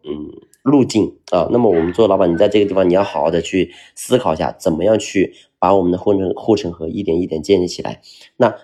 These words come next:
刚才我讲的第二个点呢，关于第二点就是关于创新啊。那关于创新呢，怎么去创新？这也是我们做老板你要思考的啊。创新，嗯，那当然不是说啊，我们这个，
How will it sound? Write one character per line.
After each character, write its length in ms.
刚 120
才 60
我 100
讲 140
的 60
第 160
二 100
个 80
点 160
呢， 80
关 160
于 60
第 100
二 100
点 160
就 120
是 80
关 160
于 40
创 240
新 360
啊。 380
那 100
关 220
于 20
创 260
新 240
呢， 120
怎 160
么 100
去 100
创 240
新？ 220
这 140
也 60
是 100
我 160
们 100
做 140
老 120
板 160
你 60
要 100
思 240
考 200
的 160
啊。 200
创 280
新， 440
嗯， 180
那 140
当 140
然 120
不 80
是 80
说 160
啊， 140
我 160
们 240
这 120
个， 220